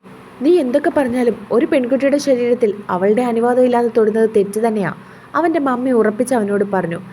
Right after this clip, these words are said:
"ആ ശരി, തെറ്റ് തന്നെയാ, സമ്മതിച്ചു, പറ്റിപ്പോയി, ഇനി പറഞ്ഞിട്ട് കാര്യമില്ലല്ലോ,"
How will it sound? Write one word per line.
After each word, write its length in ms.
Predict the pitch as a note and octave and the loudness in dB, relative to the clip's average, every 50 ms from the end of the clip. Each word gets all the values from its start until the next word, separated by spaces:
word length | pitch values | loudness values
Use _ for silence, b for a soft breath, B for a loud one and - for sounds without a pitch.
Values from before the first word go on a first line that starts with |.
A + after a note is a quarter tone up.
| B B B B - | B B B B -4
"ആ 80 | G#3 A#3 C4 | -2 -2 -2
ശരി, 340 | A#3+ - A#3 A3+ A3+ A3+ - - - | 0 2 2 2 2 0 -6 -8 -2
തെറ്റ് 320 | - A#3+ A#3 A#3+ - C#4 C#4+ | 0 0 0 2 0 -2 0
തന്നെയാ, 300 | C4 A3 G#3+ G#3 F#3+ - - - - - | -2 -2 -4 -4 -6 -6 -8 -14 -8 -6
സമ്മതിച്ചു, 500 | A3+ A3 A3+ A#3 B3 A3 G#3+ - G3 F#3+ G3 B B B B B - - | -4 -4 -2 -2 -2 -2 0 -2 -2 -2 -2 B B B B B -4 -2
പറ്റിപ്പോയി, 600 | A#3+ A#3 A#3 - - C4+ - - A#3 G#3+ F#3+ E3+ G3+ - - - | -2 -2 0 0 -2 0 2 4 4 4 4 2 -2 -8 -12 -6
ഇനി 160 | - G#3+ A#3 - A#3 | -2 -2 -2 0 0
പറഞ്ഞിട്ട് 380 | C#4 C#4+ C4+ C4+ C4 D4+ D#4+ - C4+ | -2 -2 -2 -2 -2 -4 -2 -2 -2
കാര്യമില്ലല്ലോ," 600 | B3+ A#3+ B3+ C4 D#4 D4+ C4+ B3 A3 G3+ F#3+ D#3+ | -2 0 0 0 0 2 2 2 2 2 2 0